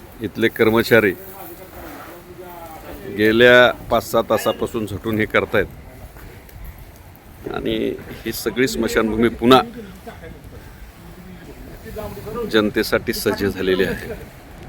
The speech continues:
जे लोकांच्या ज्या अडीअडचणी आहेत, ते सोडवण्याचं काम अतिशय चांगल्या पद्धतीनं या ठिकाणी केलं जातंय.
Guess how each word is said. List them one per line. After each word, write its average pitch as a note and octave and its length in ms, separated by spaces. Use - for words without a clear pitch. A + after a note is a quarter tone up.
जे G#2+ 200
लोकांच्या A2+ 540
ज्या A2+ 160
अडीअडचणी A2 520
आहेत, G#2+ 100
ते - 140
सोडवण्याचं G2+ 560
काम G2+ 260
अतिशय A2 340
चांगल्या G#2 400
पद्धतीनं A2 840
या G#2+ 60
ठिकाणी G2 340
केलं G2+ 300
जातंय. G2 340